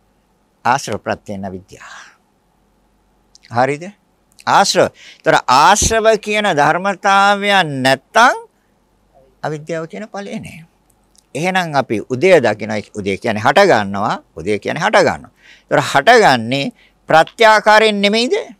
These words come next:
ඒක තමයි සමුදය. හරිද? අනිත් කාරණය තමයි දැන් එතකොට මෙතනදී අපට ඥාන දෙකක් එනවා. ඒ තමයි අත්ත පටිසම්භිදේ ඥානං,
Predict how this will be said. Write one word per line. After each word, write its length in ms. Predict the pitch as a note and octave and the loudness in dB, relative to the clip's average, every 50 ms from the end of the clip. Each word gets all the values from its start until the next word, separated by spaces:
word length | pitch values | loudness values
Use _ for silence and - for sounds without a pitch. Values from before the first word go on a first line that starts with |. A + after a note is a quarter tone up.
| _ _ _ _ _ _ _ _ _ _ _ | _ _ _ _ _ _ _ _ _ _ _
ඒක 160 | - C#3+ C#3+ C3+ | -10 -10 -8 -8
තමයි 160 | E3+ F3+ E3+ | -8 -8 -8
සමුදය. 400 | - C#3 G#2 E2+ - - - - _ _ _ _ _ _ _ _ _ _ _ _ _ _ _ _ _ _ _ - - _ _ _ _ _ _ _ _ _ _ - | -8 -10 -10 -12 -14 -16 -18 -20 _ _ _ _ _ _ _ _ _ _ _ _ _ _ _ _ _ _ _ -20 -20 _ _ _ _ _ _ _ _ _ _ -6
හරිද? 400 | D#3 C#3+ A2 E2+ C#2 C2+ - _ _ _ _ _ _ _ _ _ _ _ _ _ _ _ _ _ - - _ _ _ _ _ _ _ _ _ _ - | -6 -4 -4 -6 -8 -14 -20 _ _ _ _ _ _ _ _ _ _ _ _ _ _ _ _ _ -20 -20 _ _ _ _ _ _ _ _ _ _ 0
අනිත් 280 | C#3 E3+ G#3+ A#3 A#3 - | 2 2 2 0 -2 0
කාරණය 480 | - A3 G#3 F#3+ E3+ D3+ C#3+ C3+ C3 B2 | 2 4 6 6 6 6 4 4 2 2
තමයි 300 | G2+ A2+ C3+ D3+ F3+ E3+ | 2 0 0 0 0 2
දැන් 140 | C#3+ C#3 B2 | 2 0 0
එතකොට 360 | A2 - D#3+ G3 A3+ G3+ - _ _ | 0 0 0 2 2 2 0 _ _
මෙතනදී 520 | - C3+ C#3+ - F#3+ G#3+ A3+ G#3+ F3+ D#3 | -6 -6 -2 0 2 2 2 4 4 4
අපට 260 | C3 A#2 G2+ C3 C3+ E3 G#3+ E4+ E4 D#4+ - _ _ _ _ _ _ _ _ _ _ _ - | 4 4 4 4 4 6 4 4 2 -4 -14 _ _ _ _ _ _ _ _ _ _ _ -20
ඥාන 440 | - - - A2+ A2+ A#2+ C3 B2 F#2 | -20 -20 -12 -8 -6 -4 -4 -4 -6
දෙකක් 300 | G#2 G#2+ C3 C3 - - | -8 -10 -10 -12 -12 -12
එනවා. 200 | G#2 A#2 C#3 - _ _ _ _ _ _ _ _ _ _ _ _ - | -14 -14 -14 -14 _ _ _ _ _ _ _ _ _ _ _ _ -20
ඒ 120 | - - F#2+ | -20 -18 -16
තමයි 360 | A2 G#2 G#2+ G2 F#2 F2 - _ _ | -14 -12 -12 -12 -12 -14 -16 _ _
අත්ත 240 | _ - - _ - | _ -20 -16 _ -10
පටිසම්භිදේ 680 | A#2+ - A#2 G2+ G#2+ - A#2 A2 G#2 G#2+ G2+ G2 G2+ F#2+ | -8 -8 -8 -8 -8 -10 -10 -8 -8 -8 -6 -6 -6 -8
ඥානං, 500 | F#2 G2 G2 G2+ G2+ G2+ A#2+ D3 D3+ | -8 -8 -8 -8 -8 -10 -10 -12 -14